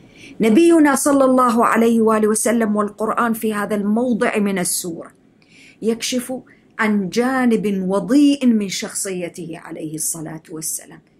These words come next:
جانب الرحمة المهداة للعالمين، جانب الحرص ليس فقط على تبليغ وإيصال الدعوة، وإنما الحرص كذلك على أن يتبع هؤلاء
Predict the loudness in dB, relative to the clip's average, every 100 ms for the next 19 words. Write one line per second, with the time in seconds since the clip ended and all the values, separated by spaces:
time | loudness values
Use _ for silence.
0 | -8 -2 0 0 -2 -4 -6 -6 -6 -6
1 | -6 -10 -12 -12 -12 -14 -14 -12 -12 -12
2 | -16 -20 _ _ _ _ _ -6 -2 0
3 | 2 0 0 -4 -2 -2 -2 -4 -6 -8
4 | -14 _ _ _ _ _ -2 2 2 0
5 | -2 -2 -4 -6 -8 -6 -4 -4 -6 -8
6 | -6 -6 -4 -4 -6 -6 -6 -8 -8 -8
7 | -10 -12 -12 -14 -16 _ _ _ _ _
8 | -2 0 2 2 2 0 -2 -8 _ _
9 | -6 -4 -4 -4 -4 -2 -4 -6 -8 -6
10 | -4 -2 -2 -2 -4 -4 -4 -4 -6 -6
11 | -4 0 0 -2 -4 -2 0 0 -2 -8
12 | -8 -10 -12 -14